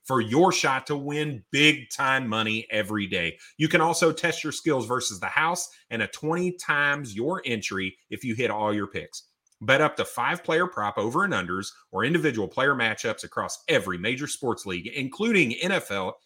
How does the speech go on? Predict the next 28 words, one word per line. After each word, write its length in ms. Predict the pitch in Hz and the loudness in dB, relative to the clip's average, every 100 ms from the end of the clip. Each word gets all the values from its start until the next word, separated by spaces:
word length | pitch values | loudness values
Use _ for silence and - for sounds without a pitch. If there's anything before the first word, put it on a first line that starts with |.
| _ 160 | _ -4
N 140 | 190 | -2
B 160 | 170 120 | 2 4
A, 260 | 117 107 - _ - | 4 2 -4 _ -6
M 140 | 208 | 0
L 140 | 196 156 | 0 2
B, 200 | 151 147 | 0 -2
P 220 | 151 147 | -6 -4
G 200 | 123 117 | 2 4
A, 140 | 113 123 | 4 0
M 100 | 131 | -4
M 120 | 120 | -2
A, 200 | 104 101 - | 0 -2 -2
and 240 | 104 98 | -2 0
nascar. 440 | 90 90 - 80 73 - _ | 0 -2 -2 -8 -10 -14 _
Make 140 | 123 127 | 0 4
sure 180 | 175 170 | 4 4
to 80 | |
check 300 | - 170 156 | 2 0 0
out 240 | 123 107 95 | 0 0 -2
No 220 | 127 165 | 0 0
House 300 | 143 139 - | 0 -4 -4
Advantage 400 | 107 104 92 - | -2 -2 -2 -8
today 420 | 92 117 123 120 - - | 0 4 4 0 -8 -6
and 80 | 110 | -6
experience 500 | - 117 107 101 - | -4 -2 -2 -2 -4
daily 440 | 101 143 123 87 | 0 2 2 0
fantasy 420 | - 143 147 - | -4 -4 -4 -6
sports 460 | - - 113 117 | -10 -2 -2 -2